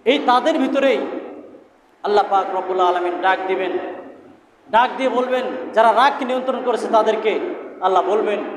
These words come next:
"যাও, তোমাদের যাদের পছন্দ হয় তাদের ভিতরে পছন্দ করে তোমরা হুর গেলেমান নিয়ে জান্নাতে চলে যাও।" সকলে বলি সুবহানাল্লাহ। তখন তারা সেভাবে জান্নাতে চলে যাবে। অতএব রাগ নিয়ন্ত্রণ করার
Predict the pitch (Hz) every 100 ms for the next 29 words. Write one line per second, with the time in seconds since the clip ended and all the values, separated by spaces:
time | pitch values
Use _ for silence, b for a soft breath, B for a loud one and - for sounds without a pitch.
0 | - - - - 226 233 196 214 226 214
1 | 208 269 311 311 269 233 311 233 208 202
2 | 156 - - - 202 214 214 202 208 190
3 | 175 - - - 208 - 233 214 208 190
4 | 190 175 185 247 190 208 262 226 - 190
5 | 170 165 160 185 - - 139 139 123 -
6 | - - - 208 175 - - 147 214 196
7 | 220 151 - - - - - - - -
8 | - 202 202 180 175 170 190 175 156 160
9 | 202 190 165 165 156 151 151 - - -
10 | - - 208 185 196 311 - 226 330 311
11 | 294 262 233 233